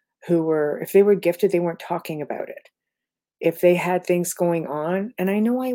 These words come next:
had one friend, um, who went through a lot of abuse in her life, and I know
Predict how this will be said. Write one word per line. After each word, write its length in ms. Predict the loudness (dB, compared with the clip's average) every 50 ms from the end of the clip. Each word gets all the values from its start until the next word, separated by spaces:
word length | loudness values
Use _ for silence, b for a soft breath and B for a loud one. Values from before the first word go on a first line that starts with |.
| -6 -8 -8
had 220 | -6 -4 -4 -2
one 220 | -2 0 0 0 -2
friend, 460 | -4 -4 -2 0 0 0 0 -2 -4 -8 b b b b b b b b b b b
um, 180 | -6 -4 -4 -4
who 100 | -2 -2
went 200 | -2 -2 -2 -2
through 180 | -4 -4 -4 -4
a 80 | -4
lot 280 | -4 -2 0 0 0 0
of 80 | -2 -4
abuse 800 | -8 -10 _ -10 -8 -6 -4 -2 -2 -2 -2 -4 -6 -6 -8 -8 -12 _ _ _ _ _ _ _ -4
in 160 | -2 -2 0
her 240 | 0 2 4 4 4
life, 460 | 4 4 4 2 2 0 -4 -8 -18 _ b b b b b b b -6
and 180 | -4 -2 0
I 160 | 0 0 2 2
know 760 | 2 2 2 4 6 6 8 6 6 4 2 -2 -6 -8